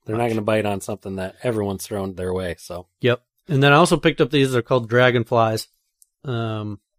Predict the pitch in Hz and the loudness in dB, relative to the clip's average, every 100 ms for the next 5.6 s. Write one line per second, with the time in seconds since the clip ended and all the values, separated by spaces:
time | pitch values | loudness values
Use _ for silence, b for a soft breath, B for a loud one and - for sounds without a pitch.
0 | _ _ _ - 117 123 - 135 117 123 | _ _ _ -6 -2 0 2 2 2 -2
1 | 101 101 104 107 107 104 101 - 123 120 | -4 -8 -10 -10 -8 -10 -14 -10 -8 -6
2 | 104 95 110 120 143 _ b b b b | -10 -10 -4 -2 -2 _ b b b b
3 | b b _ 139 151 185 175 _ _ 143 | b b _ 6 6 6 0 _ _ 4
4 | 127 123 127 151 175 156 156 123 160 147 | 6 6 6 8 8 8 4 4 4 4
5 | 123 120 127 110 113 110 | 4 4 4 2 -2 -2